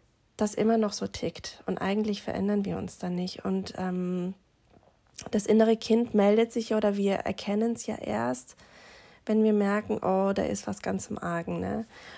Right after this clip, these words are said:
Und wenn was im Argen ist, was macht ein Kind? Es findet eigentlich, ähm, zu seiner Kraft zurück, indem es die Dinge tut, die der Fantasie dienen, die, ähm, der Gesundheit dienen, die eben auch dann der Kreativität dienen.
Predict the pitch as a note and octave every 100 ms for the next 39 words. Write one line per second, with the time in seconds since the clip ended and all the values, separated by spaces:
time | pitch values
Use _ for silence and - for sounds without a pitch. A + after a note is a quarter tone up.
0 | - - G#3 G#3 G#3+ G#3+ G#3+ G#3 - G3
1 | A#3 B3 A#3+ B3 C4 - - A3 G#3+ G#3
2 | G#3+ A3 A#3+ A3+ A#3+ B3 B3+ G#3+ - A3
3 | A3+ G#3+ G#3 A3 - - - G3+ G3+ G#3
4 | G#3 G3 F#3+ - - C4 - B3 A#3+ B3
5 | G#3+ G#3 G#3+ G#3+ G#3 - C4+ C4+ A#3 G#3
6 | G3+ - A3 E4 - - _ _ _ _
7 | - - - - - _ - G3+ F#3 G#3+
8 | G3 G3+ G#3+ A3 G#3+ G#3+ G#3+ G#3 G3+ F#3+
9 | F#3+ G3 G3 F#3 F#3 F#3 F#3+ G3 G3 F#3+
10 | A#3+ C4+ - A3+ A3+ G#3+ G#3 G#3 G#3 G#3
11 | G#3 G3 G3 F#3+ G3+ - F#3+ F#3+ G3 G3
12 | F#3 - G3 F#3 F#3+ F3+ - G3+ G#3+ B3+
13 | C4+